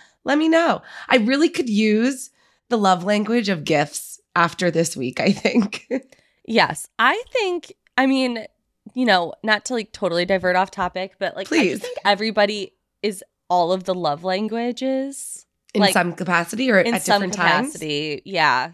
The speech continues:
Speaker 2: Like,
Speaker 1: Yes.
Speaker 2: sometimes I'm, like, really in the mood for a gift, you know?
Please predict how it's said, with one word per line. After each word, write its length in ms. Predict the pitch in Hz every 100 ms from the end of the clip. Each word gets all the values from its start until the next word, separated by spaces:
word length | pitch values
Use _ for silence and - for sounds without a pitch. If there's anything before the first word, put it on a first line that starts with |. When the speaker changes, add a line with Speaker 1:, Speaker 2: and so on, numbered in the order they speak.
| _ _ _ -
Speaker 2:
Like, 100 | 220
Speaker 1:
Yes. 120 | 170
Speaker 2:
sometimes 360 | 233 277 339 302
I'm, 100 | 254
like, 180 | 220 185
really 480 | 175 180 175 170
in 80 | 156
the 40 | 156
mood 160 | 143
for 140 | - 147
a 80 |
gift, 460 | 139 82 156 - -
you 80 | 175
know? 260 | 147 123